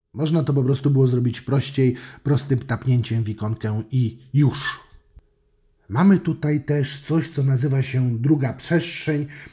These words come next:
y, czyli takie miejsce na nasze, nazwijmy to, sekretne aplikacje, czy też na przykład aplikacje służbowe, które sobie chcemy oddzielić od ogólnego układu.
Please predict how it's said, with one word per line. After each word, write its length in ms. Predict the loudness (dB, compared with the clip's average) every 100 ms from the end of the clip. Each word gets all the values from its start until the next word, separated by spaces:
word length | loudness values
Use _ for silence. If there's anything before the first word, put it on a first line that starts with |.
| _ 0
y, 80 | 2
czyli 300 | 2 2 0
takie 280 | -2 -2
miejsce 380 | 2 2 0 0
na 140 | 0 0
nasze, 380 | -2 -2 -2 -4 -10
nazwijmy 600 | -8 -6 -6 -4 -2 -2
to, 260 | -4 -6
sekretne 520 | -6 -8 -6 -4 -2 -4
aplikacje, 520 | -6 -8 -8 -4 -6
czy 120 | -6
też 180 | -8 -8
na 80 | -10
przykład 320 | -8 -8 -8
aplikacje 480 | -10 -8 -8 -8 -8
służbowe, 420 | -8 -6 -6 -6
które 220 | -8 -10
sobie 200 | -8 -10
chcemy 320 | -10 -8 -8
oddzielić 580 | -2 -2 0 -2 -2 -8
od 300 | -8 -6 -6 -4
ogólnego 560 | 0 0 -2 -4 -6
układu. 640 | -6 -10 -8 -10 -10 -14